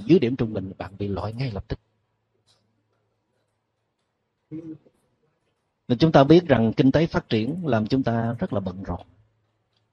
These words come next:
Tại sao chúng ta bận rộn? Tại vì chúng ta muốn có nhiều thứ để hưởng thụ. Và cái sự bận rộn đó làm cho chúng ta không còn đủ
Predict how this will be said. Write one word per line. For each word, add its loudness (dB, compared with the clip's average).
Tại 2
sao 2
chúng 0
ta 4
bận 2
rộn? 2
Tại 0
vì 2
chúng 0
ta 0
muốn -2
có -6
nhiều 0
thứ -2
để -2
hưởng -4
thụ. -2
Và 4
cái 4
sự 6
bận 4
rộn 4
đó 2
làm 2
cho -2
chúng -2
ta -4
không -2
còn 4
đủ -2